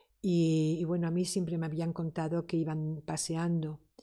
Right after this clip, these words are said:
Eh, cada persona cuenta la muerte de Jaime y de su hijo de una forma distinta. Hay distintas crónicas en Madrid, en distintos periódicos que van contando. Eh,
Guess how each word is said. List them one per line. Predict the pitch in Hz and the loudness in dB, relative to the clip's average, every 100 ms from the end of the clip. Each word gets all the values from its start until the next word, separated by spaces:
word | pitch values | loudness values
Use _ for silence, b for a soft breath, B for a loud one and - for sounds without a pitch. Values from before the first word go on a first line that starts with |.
| B B B B B | B B B B B
Eh, | - 175 170 | -2 0 0
cada | 175 170 165 | -2 -4 -2
persona | 160 - 190 190 180 | -4 -2 0 0 0
cuenta | 180 175 170 175 | 0 0 0 0
la | 160 156 | 0 0
muerte | 170 175 165 - 165 160 151 - - | 2 2 2 0 0 0 -8 -18 -14
de | - 165 160 156 156 | -6 -4 0 0 -2
Jaime | - 180 175 170 156 151 | -4 -2 0 2 0 -2
y | |
de | 156 | -4
su | 160 170 | -4 0
hijo | 175 - 170 | 0 0 -2
de | |
una | 165 160 | -2 -4
forma | 156 156 | -6 -6
distinta. | 151 - 185 185 175 165 - B B B B | -8 -4 -2 -2 -2 -6 -10 B B B B
Hay | 170 160 | -4 0
distintas | 160 170 170 156 | 0 0 -2 -2
crónicas | - 170 165 170 165 | -2 -2 -2 -4 -4
en | 165 | -2
Madrid, | 156 151 170 | -2 0 0
en | 170 | 2
distintos | 160 175 165 165 | 0 -2 -4 -4
periódicos | 160 151 165 170 165 | -4 -2 -2 -2 -4
que | - | -6
van | 160 160 | -6 -6
contando. | 170 160 165 170 160 151 _ B B B B | -6 -6 -4 -2 -2 -6 _ B B B B
Eh, | 170 170 160 | 2 4 4